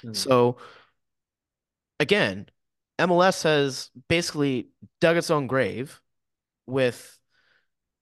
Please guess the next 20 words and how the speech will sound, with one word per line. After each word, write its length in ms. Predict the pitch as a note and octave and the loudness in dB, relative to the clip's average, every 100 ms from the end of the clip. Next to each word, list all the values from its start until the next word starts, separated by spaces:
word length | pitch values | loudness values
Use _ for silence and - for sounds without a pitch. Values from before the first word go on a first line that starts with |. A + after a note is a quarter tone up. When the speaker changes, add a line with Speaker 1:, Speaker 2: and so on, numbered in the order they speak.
| _ _ _ | _ _ _
Speaker 2:
the 180 | A#2+ B2+ | -10 -8
big 260 | F#2+ D#3 D3 | -2 -2 -2
conferences 880 | - B2+ A#2 G2+ - E2+ B2+ - - _ _ _ _ _ _ _ _ _ | -4 -4 -4 -10 -12 -10 -10 -10 -12 _ _ _ _ _ _ _ _ _
and 520 | C3 C3+ B2+ A#2+ A#2+ A#2+ - _ _ _ _ _ _ _ _ _ - - | -2 2 2 0 -4 -10 -16 _ _ _ _ _ _ _ _ _ -20 -4
the, 180 | C#3+ - | -2 -2
the 140 | A2+ D3+ | -4 -2
fact 380 | D#3+ C#3+ - | 0 -2 -2
that 280 | C#3 B2 A2+ - - | -2 -2 -4 -8 -10
you're 160 | C3 | -6
gonna 160 | C#3 C3+ | -2 -2
have 200 | C3+ C#3 | -2 -4
to 100 | B2+ | -8
go 300 | F#2 C3 D#3 | 0 2 2
and 120 | B2 | 0
play 200 | A2 A2+ | -4 -6
teams 320 | G#2 A#2 G#2+ | -6 -8 -6
on 80 | G#2+ | -6
the 120 | G2+ | -6
East 200 | G#2+ - | -8 -8
Coast 420 | - G2 G#2 - | -8 -6 -8 -12